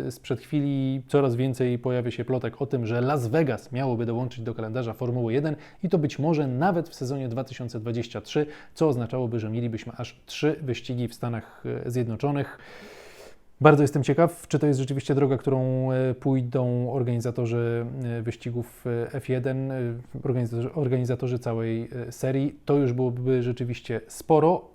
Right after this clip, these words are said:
ale jeśli o mnie chodzi, mi to akurat by nie przeszkadzało, bo uważam, że jest to bardzo duży rynek, który można sensownie zagospodarować. I trzy wyścigi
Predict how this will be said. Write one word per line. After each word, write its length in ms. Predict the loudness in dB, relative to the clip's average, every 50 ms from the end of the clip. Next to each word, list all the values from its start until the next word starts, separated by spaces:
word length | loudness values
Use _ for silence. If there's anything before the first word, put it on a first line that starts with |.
| _
ale 240 | 0 2 4 6 6
jeśli 220 | 4 4 2 2 0
o 40 |
mnie 140 | 2 0 0
chodzi, 400 | 0 0 0 2 2 0 0 -2 -4 -12 -14 -10
mi 260 | -6 -4 -4 -2 -2
to 100 | 0 -2
akurat 280 | 0 0 -2 -2 -2 -2
by 80 | -2
nie 100 | -4 -4
przeszkadzało, 560 | -4 -6 -8 -4 -4 -2 0 0 0 0 0
bo 140 | 0 0 -2
uważam, 440 | -2 0 0 0 0 0 0 0 0
że 100 | 0 2
jest 260 | 0 0 -2 -4 -4
to 100 | -4 0
bardzo 300 | 4 4 4 6 4 4
duży 200 | 2 2 2 2
rynek, 260 | 2 2 0 -4 -6
który 340 | -8 -4 -2 0 0 0 -2 -4 -10 -18 _ _ -20 _ _ -20 -20 -20 -20 -18 -8 -4
można 260 | -2 0 0 0 -2
sensownie 540 | -2 -4 -4 -4 -2 -2 -2 -2 -2 -4 -2
zagospodarować. 960 | -4 -2 -2 -4 -4 -4 -6 -4 -4 -2 -2 -2 -4 -4 -6 -12 -14 -14 -16 -12 -8 -8
I 80 | -8
trzy 260 | -8 -8 -2 0 2
wyścigi 720 | 2 2 2 0 -2 -2 -2 -2 0 0 0 0 0 -2 -4